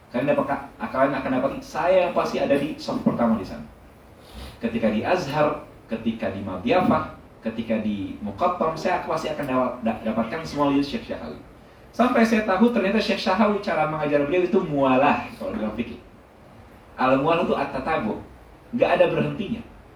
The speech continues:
Beliau mengajar jam sembilan sampai jam dua belas di Madiyafah, jam dua belas sampai asar di Azhar, dari asar sampai maghrib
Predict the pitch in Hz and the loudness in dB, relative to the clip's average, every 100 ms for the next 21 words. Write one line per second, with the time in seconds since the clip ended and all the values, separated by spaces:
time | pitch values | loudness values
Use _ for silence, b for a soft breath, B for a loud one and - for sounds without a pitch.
0 | - - 123 180 165 143 185 - 120 113 | -20 -14 -2 0 2 2 2 2 2 2
1 | 233 127 127 - - - 123 127 165 151 | 4 4 4 0 -8 -8 -4 -2 0 2
2 | 117 113 107 135 - - - 113 107 104 | 4 4 2 0 -2 -6 -6 -2 0 0
3 | 110 - - B B - 147 156 175 202 | 0 -2 -12 B B -2 0 4 2 6
4 | 220 - - 185 - - 214 202 147 254 | 4 4 0 0 -2 -2 0 0 0 -4
5 | 127 - - - - - 247 311 294 185 | -4 -6 -12 -18 -20 -6 -2 0 0 2
6 | 202 196 196 190 196 190 214 220 | 4 4 2 0 0 0 2 0